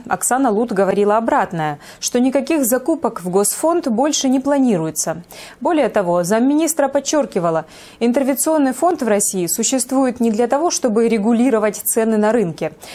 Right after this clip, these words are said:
а для того, чтобы в критический момент российские мукомолы не остались без сырья. И трех миллионов тонн в этом смысле достаточно. И вот всего за несколько недель Минсельхоз изменил свою позицию.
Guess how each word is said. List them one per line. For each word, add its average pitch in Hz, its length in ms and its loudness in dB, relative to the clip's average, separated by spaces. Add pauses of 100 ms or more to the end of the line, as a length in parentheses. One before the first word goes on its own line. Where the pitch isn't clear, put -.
(140)
а 226 80 2
для 233 160 0
того, 302 240 2
чтобы 226 300 0
в 220 80 -8
критический 233 600 -2
момент 269 380 0
российские 220 480 -2
мукомолы 240 580 0 (200)
не 202 120 0
остались 240 520 0
без 196 260 -2
сырья. 160 380 0 (140)
И 294 200 -2 (160)
трех 240 260 0
миллионов 202 480 0
тонн 302 260 -2
в 208 40 -2
этом 202 200 -2
смысле 226 380 -2
достаточно. 180 720 -4 (840)
И 262 80 0
вот 381 180 0
всего 285 300 0
за 262 100 2
несколько 254 460 0
недель 240 340 2
Минсельхоз 262 640 0
изменил 220 540 2
свою 190 340 0
позицию. 180 720 -4